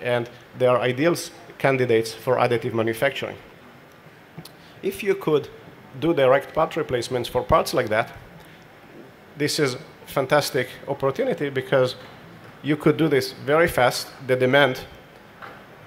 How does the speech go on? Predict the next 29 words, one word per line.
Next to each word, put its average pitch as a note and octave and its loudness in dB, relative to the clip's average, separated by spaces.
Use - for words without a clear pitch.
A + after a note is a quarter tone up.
for C3+ 0
these B2 0
parts C3+ 4
already B2 2
exists. B2 -2
These B2 -6
parts C3 0
are A2 0
in A2+ -2
consumption, C#3 -2
in A2+ 2
circulation. C#3+ -2
So - -6
you D3 0
could D3 0
start C3+ 2
consumption C3 2
of B2+ -4
these A#2+ -4
additively B2 2
manufacturing A#2+ 0
parts A#2+ 0
really B2+ 0
quickly D#3+ -2
if G#2+ -4
you A2+ -2
could A#2 -4
make D#3 2
them. C3 4